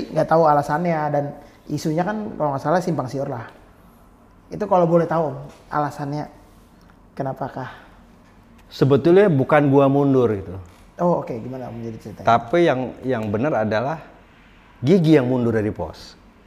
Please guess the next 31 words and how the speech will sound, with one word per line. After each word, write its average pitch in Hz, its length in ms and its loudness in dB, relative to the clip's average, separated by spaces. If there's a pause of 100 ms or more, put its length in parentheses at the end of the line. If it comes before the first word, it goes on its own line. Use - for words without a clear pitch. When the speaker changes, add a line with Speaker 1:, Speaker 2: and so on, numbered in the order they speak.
(180)
Speaker 1:
Oh, 190 380 4
oke, 190 180 -6
itu 170 260 -4 (180)
Gigi 170 260 -2 (220)
di 151 180 -8
pos, 180 400 0 (480)
terus 175 160 -2 (260)
cabut - 220 0
Speaker 2:
Dia, 127 120 4
Speaker 1:
dari 117 100 0
Speaker 2:
dia 113 100 0
Speaker 1:
pos 110 100 -6
lah. 117 200 -8
Speaker 2:
dari 101 240 -6
pos, 90 280 -8
jadi, 98 300 -4 (480)
eh, 107 480 -12
nggak, 233 280 2
nggak 403 160 2
ada 120 100 2
keributan 113 460 0
apa-apa. 85 380 -12
Tapi - 380 2 (680)
kedua-duanya 139 680 4
wajar 104 480 -2
gitu 87 160 -14
loh. 87 180 -16 (240)
Pada 127 220 2
Speaker 1:
Hmm. 135 80 4
Speaker 2:
waktu 139 300 0
itu 180 400 2